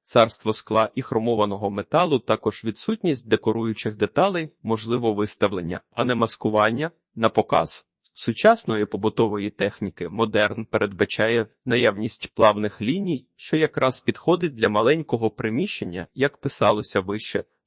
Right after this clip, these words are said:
Це облаштування тієї ж кутової мийки, функціональних меблів і великого числа сучасних світильників. Краще використовувати підвісні моделі оригінальної форми. Дизайнерські хитрощі по освітленню краще, якщо воно буде дворівневим,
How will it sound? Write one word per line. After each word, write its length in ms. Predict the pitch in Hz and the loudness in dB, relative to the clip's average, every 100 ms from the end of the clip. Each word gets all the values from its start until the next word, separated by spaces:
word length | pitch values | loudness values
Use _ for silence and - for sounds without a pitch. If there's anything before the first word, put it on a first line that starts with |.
| _ | _
Це 180 | - 127 | 0 0
облаштування 840 | - 107 117 113 - 101 135 160 147 | 2 0 0 -2 -2 0 0 0 -4
тієї 440 | - 127 113 107 | -2 0 -2 -4
ж 80 | - | -6
кутової 420 | 113 - 101 110 | -4 -2 0 -2
мийки, 460 | 123 180 185 - - _ _ _ | -2 -4 -4 -8 -8 _ _ _
функціональних 840 | 110 107 - 101 104 165 175 139 - | -8 -8 0 2 2 0 0 -4 0
меблів 400 | 107 95 92 82 _ | 0 0 -2 -8 _
і 100 | 113 | 0
великого 500 | 104 110 113 113 113 | 2 0 0 -2 -2
числа 420 | - 107 113 113 | -4 -6 0 0
сучасних 640 | - - - 104 - 107 | 0 -4 2 2 0 -10
світильників. 840 | - - 104 202 214 175 - - _ _ | -6 -6 -2 -2 -2 -6 -6 -12 _ _
Краще 420 | - 123 110 - 110 | -2 2 2 0 -4
використовувати 880 | 113 107 107 - 123 120 107 104 107 | -2 -2 -4 -2 -2 0 -2 -2 -2
підвісні 640 | 113 92 107 - 110 151 | -4 -6 -8 -4 -2 0
моделі 440 | 165 131 110 104 - | 2 2 0 0 -6
оригінальної 760 | 110 120 123 120 165 139 101 | -6 -2 -2 0 0 0 -4
форми. 520 | 98 - 95 - - 113 | -4 -4 -4 -6 -14 -4
Дизайнерські 760 | 113 110 123 127 120 110 - 113 | -2 2 2 4 2 -2 -4 -4
хитрощі 560 | - 208 190 160 - | 0 0 0 -4 -2
по 200 | 139 110 | -2 -2
освітленню 640 | 113 - 110 110 107 104 101 | -2 -6 -6 -4 -4 -4 -6
краще, 500 | - 120 113 - - | -2 2 0 -2 -6
якщо 360 | 110 - - 160 | -6 -4 -2 -2
воно 260 | 165 156 | 0 0
буде 280 | 131 117 107 | 0 0 -2
дворівневим, 720 | 104 113 160 196 156 104 82 | 0 -2 -2 0 0 -2 -6